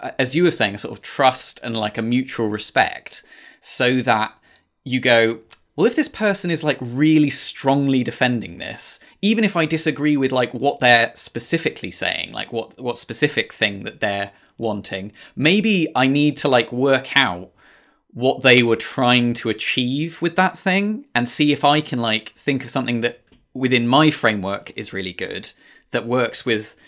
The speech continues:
what they're doing." And I think that's one thing that we've, like, I think that's one thing that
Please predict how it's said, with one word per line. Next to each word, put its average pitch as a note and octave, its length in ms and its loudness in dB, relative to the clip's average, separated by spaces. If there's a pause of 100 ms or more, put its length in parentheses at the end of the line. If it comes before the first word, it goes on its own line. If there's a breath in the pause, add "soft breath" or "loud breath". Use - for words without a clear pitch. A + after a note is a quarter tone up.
(300 soft breath)
what A#2+ 200 -2
they're C3+ 200 8
doing." G#2+ 280 -4
And A#2+ 120 -2
I C3+ 40 2
think D#3+ 200 -2
that's C#3+ 260 -2
one A#2+ 160 -2
thing G#2 160 -8
that G2 80 -12
we've, G#2+ 400 -6
like, A2 300 0 (340 loud breath)
I C3+ 40 -2
think D3+ 180 4
that's C#3+ 220 4
one D3+ 120 -2
thing C#3 160 0
that - 240 -8